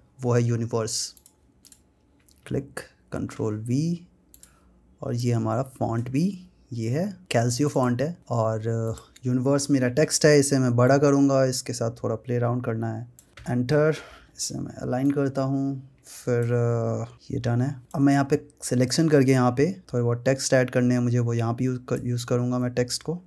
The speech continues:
नेक्स्ट जो टेक्स्ट है, कंट्रोल शिफ्ट आई और ये यहाँ पे मास्क। अब मैं वो दूसरा टेक्स्ट लेकर के आऊँगा, वो है आपका in every note। कंट्रोल वी। अब इससे मैं छोटा करूँगा क्योंकि मुझे इतना बड़ा नहीं चाहिए ये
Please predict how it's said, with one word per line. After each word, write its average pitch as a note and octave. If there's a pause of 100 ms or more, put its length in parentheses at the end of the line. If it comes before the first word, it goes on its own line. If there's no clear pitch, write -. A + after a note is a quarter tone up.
नेक्स्ट B2
जो B2+
टेक्स्ट A#2+
है, F3 (160)
कंट्रोल B2+
शिफ्ट C3+
आई C3 (200)
और A#2+
ये A#2+
यहाँ C#3
पे G3 (120)
मास्क। A2 (240)
अब C#3+
मैं C3
वो B2
दूसरा C3
टेक्स्ट D3
लेकर C3+
के B2+
आऊँगा, B2
वो A#2+
है A#2+
आपका D#3 (180)
in C#3+ (180)
every B2
note। A#2+ (920)
कंट्रोल A#2+ (520)
वी। D#3+ (240)
अब - (240)
इससे C3
मैं B2
छोटा A#2+
करूँगा C#3+ (580)
क्योंकि B2
मुझे A#2+
इतना A#2+
बड़ा A#2
नहीं B2
चाहिए C3+
ये C3